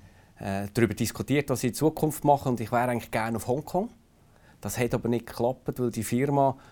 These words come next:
äh, wo ich in den Gesprächen war, he-, ist verkauft worden. Und, äh, dann bin ich direkt über ihn zu seinem Bruder gekommen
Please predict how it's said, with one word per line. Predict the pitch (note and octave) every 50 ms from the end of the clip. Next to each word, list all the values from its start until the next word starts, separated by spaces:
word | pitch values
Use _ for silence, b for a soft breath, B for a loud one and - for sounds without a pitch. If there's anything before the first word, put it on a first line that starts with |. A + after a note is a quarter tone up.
| B B B B B
äh, | A2+ A2 A2 G#2 G#2 G#2+ G#2+ A2+
wo | A2 A2+ A2+
ich | A2+ G#2+ A2+
in | G#2+
den | G#2 G2+
Gesprächen | - - - G#2+ G#2+ A#2+ B2 - - - B2+ G#2+
war, | B2 A#2+ B2 A2+ - B B B B B
he-, | - G#2+
ist | - A#2+ -
verkauft | - - - G2 F2+ F#2 - -
worden. | - E2 E2 - - - - - - - - - -
Und, | - A2 G#2 G#2 G#2 G2+ G#2 - -
äh, | G2+ G2 G2 G2 - - - - - -
dann | G#2 G#2 G#2 G2+ G2+ G2+
bin | - A2+ A2
ich | A2 G#2 -
direkt | - G#2+ A2 A2 A2 C3 - - - - - - -
über | - C#3 A2 - A#2+
ihn | A2+ A#2+ B2 B2+ C3+ C3+ B2+ -
zu | - -
seinem | G2 - A2+ A2 G#2
Bruder | G2+ A2 B2 C3 C3 - C3+
gekommen | - C3 C3 C3 B2+